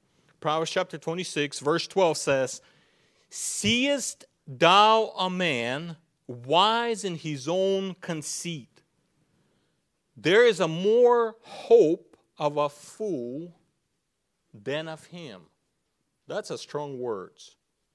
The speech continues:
The word conceit means favorable opinion, excessive appreciation of one's own worth or virtue.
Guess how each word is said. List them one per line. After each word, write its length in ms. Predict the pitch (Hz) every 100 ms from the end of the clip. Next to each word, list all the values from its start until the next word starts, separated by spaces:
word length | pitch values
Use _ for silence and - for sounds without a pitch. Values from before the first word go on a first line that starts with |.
| _ _ _ _ _ _ _ _ -
The 80 | 175
word 280 | 208 240
conceit 580 | 233 196 - - 285 269
means 480 | 190 190 185 185 -
favorable 840 | - - 190 214 226 202 214 208 -
opinion, 800 | 143 _ - 196 208 202 196 190 _ _ _
excessive 920 | - 135 - - 185 196 220 - 220 190
appreciation 1200 | 175 143 - 165 - 160 143 180 196 - 190 185 175 _ _ _ -
of 280 | 123 117
one's 520 | 123 156 175 175 - - -
own 420 | 143 147 151 156
worth 640 | - 117 123 143 143 139 -
or 140 | - 131
virtue. 580 | 123 123 107 - 95